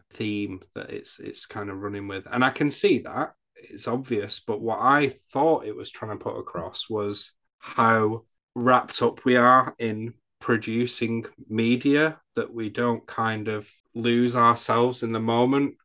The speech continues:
'Cause every-, everything in this is about, like, you've got the T V show with Gordy that was, we're producing a T V show, and this guy, Steven Yeun, forget his character name, he very much lives now through his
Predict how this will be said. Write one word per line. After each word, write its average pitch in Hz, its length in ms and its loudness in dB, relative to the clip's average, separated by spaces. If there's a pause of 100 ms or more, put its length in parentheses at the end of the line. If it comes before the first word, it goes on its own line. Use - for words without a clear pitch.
(100)
'Cause 123 140 -2
every-, 147 180 4
everything 131 480 2
in 120 180 0
this 113 240 -6
is 110 260 -4
about, 104 280 -2
like, 107 200 -4
you've 110 120 -6
got 107 140 -4
the 110 80 -10
T 104 240 -6
V 104 220 -4
show 98 300 -4
with 92 240 -10
Gordy 95 480 -6 (120)
that 104 140 -14
was, - 340 -14 (360)
we're - 80 -16
producing - 440 -10
a 110 40 -10
T 135 220 -6
V 160 220 -2
show, 104 360 -4
and 92 200 -8
this - 360 -6 (140)
guy, 98 300 -2
Steven 98 480 -10
Yeun, 95 340 -8 (380)
forget 98 280 -8
his - 100 -10
character - 360 -10
name, 92 320 -8
he 113 380 -2
very 110 320 0
much 107 320 -8
lives 104 320 -4
now 101 380 -4 (360)
through 104 280 0
his - 320 -8